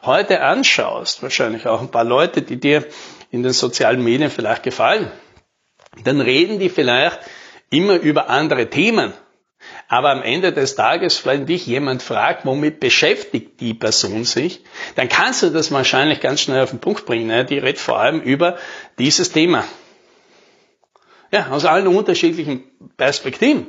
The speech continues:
Aber immer, am Ende des Tages bleibt die Geschichte hängen. Der redet über das. Das ist ihm seine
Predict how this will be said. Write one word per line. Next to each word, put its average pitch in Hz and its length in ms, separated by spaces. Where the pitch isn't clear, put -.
Aber 143 320
immer, 185 320
am 113 160
Ende 196 280
des 196 160
Tages 147 300
bleibt 117 340
die 107 60
Geschichte 113 420
hängen. 107 320
Der 135 180
redet 107 260
über 117 300
das. 160 400
Das 147 240
ist 151 260
ihm 135 300
seine 139 560